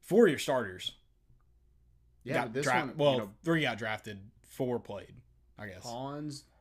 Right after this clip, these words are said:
Speaker 2: Josiah Jordan-James will be.
Speaker 1: Yeah, I, I don't disagree. There's gonna be a lot of N B A. It's just a lot of those guys still have some development, and you, and, like, we, we've all heard about Jaden Springer, or not Jaden Springer, Keon Johnson being the best player on that team already.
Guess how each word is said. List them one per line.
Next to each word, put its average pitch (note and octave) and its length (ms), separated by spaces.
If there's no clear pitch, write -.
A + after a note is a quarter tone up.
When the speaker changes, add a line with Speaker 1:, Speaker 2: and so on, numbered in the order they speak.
Speaker 2:
Josiah A2+ 240
Jordan-James A#2+ 560
will C3 60
be. C3 400
Speaker 1:
Yeah, C#3+ 240
I, G#3+ 400
I B3+ 80
don't G3+ 120
disagree. B2 400
There's D#3+ 160
gonna G3 100
be E3 80
a C#3 60
lot A#2+ 220
of G#2 100
N G2 100
B G2 100
A. G2+ 200
It's C#3 120
just D3+ 280
a D#3 60
lot F#3+ 140
of E3+ 60
those D#3+ 160
guys B2+ 180
still C#3 180
have B2 140
some B2 140
development, A#2 580
and B2+ 100
you, C3+ 120
and, F3 320
like, A#2+ 160
we, C3 100
we've A2+ 180
all G2 240
heard G2 200
about F#2 180
Jaden F#2+ 240
Springer, F#2 320
or G2+ 120
not G#2 160
Jaden F#2 200
Springer, F#2+ 280
Keon G2+ 240
Johnson G2 300
being F#2 140
the F#2 60
best F2+ 240
player F#2 180
on F#2 120
that - 100
team C#3 180
already. G#2 500